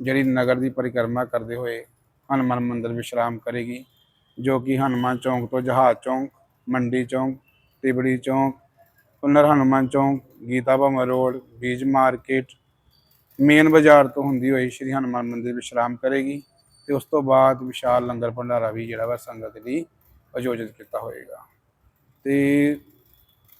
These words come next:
ਉਸ ਤੋਂ ਅਗਲੇ ਦਿਨ, ਜਿਸ ਦਿਨ ਹਨੂਮਾਨ ਜਨਮ ਉਤਸਵ ਆ, ਉਸ ਦਿਨ ਮੰਦਿਰ ਦੇ ਵਿੱਚ ਪੂਰੇ ਦਿਨ ਦਾ ਕਾਰਜਕ੍ਰਮ ਹੋਏਗਾ,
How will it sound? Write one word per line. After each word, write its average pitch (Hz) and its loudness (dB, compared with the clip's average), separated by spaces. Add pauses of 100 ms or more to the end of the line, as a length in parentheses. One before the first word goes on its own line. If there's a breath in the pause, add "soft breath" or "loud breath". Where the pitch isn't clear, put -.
(320)
ਉਸ - -6
ਤੋਂ 175 4
ਅਗਲੇ 156 4
ਦਿਨ, 156 2
ਜਿਸ 139 -2
ਦਿਨ 151 0
ਹਨੂਮਾਨ 139 2
ਜਨਮ 131 0
ਉਤਸਵ 135 -2
ਆ, 147 10
ਉਸ 135 0
ਦਿਨ 139 -2
ਮੰਦਿਰ 127 0
ਦੇ 135 -4
ਵਿੱਚ 131 -6
ਪੂਰੇ 127 -4
ਦਿਨ 131 -6
ਦਾ 127 0
ਕਾਰਜਕ੍ਰਮ 120 -6
ਹੋਏਗਾ, 127 -4